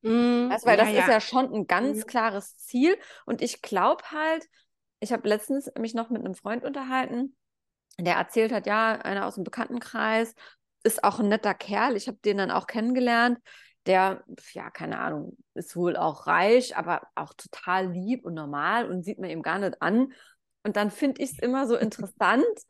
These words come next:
Speaker 2: rauszufinden, ne, es gibt ja die Leute, die dann sagen, ja, okay, ich hatte schon immer, die Leute gibt's ja einfach,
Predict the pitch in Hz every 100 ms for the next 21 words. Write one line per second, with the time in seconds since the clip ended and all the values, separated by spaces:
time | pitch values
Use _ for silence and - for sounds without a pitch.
0 | 196 180 277 494 - 214 - 233 208 -
1 | 226 285 - - _ - 233 226 262 220
2 | 226 220 202 196 226 226 247 226 208 196
3 | 202 185 185 170 180 - 175 208 220 -
4 | 190 175 - 170 - 254 240 254 - _
5 | 202 202 240 202 269 - - 165 165 165